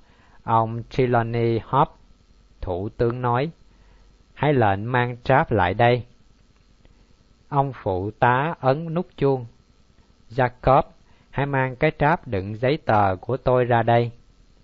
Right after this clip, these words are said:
Chúng ta sẽ phí thì giờ, nhưng nếu điều đó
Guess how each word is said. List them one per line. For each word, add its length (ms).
Chúng 200
ta 340
sẽ 240
phí 220
thì 220
giờ, 380
nhưng 420
nếu 220
điều 200
đó 360